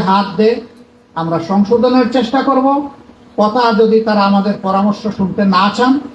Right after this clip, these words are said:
সবার আগে আমরাই প্রতিবাদ করব। এটি আমাদের নাগরিক দায়িত্ব, এটি আমাদের রাজনৈতিক অঙ্গীকার,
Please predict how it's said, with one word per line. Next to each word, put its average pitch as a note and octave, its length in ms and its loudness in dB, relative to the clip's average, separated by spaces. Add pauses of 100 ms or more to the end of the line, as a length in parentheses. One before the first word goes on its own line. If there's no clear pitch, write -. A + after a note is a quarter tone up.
(300)
সবার G3+ 340 2
আগে F#3+ 220 -2
আমরাই F3+ 320 0
প্রতিবাদ D3 320 -4 (100)
করব। A2 180 -8 (1300)
এটি G3 120 2 (100)
আমাদের G3+ 220 2 (100)
নাগরিক F#3+ 440 0
দায়িত্ব, D3 280 -6 (1120)
এটি G#3 140 2 (120)
আমাদের A3 260 4 (120)
রাজনৈতিক A3 580 2 (180)
অঙ্গীকার, F#3+ 420 2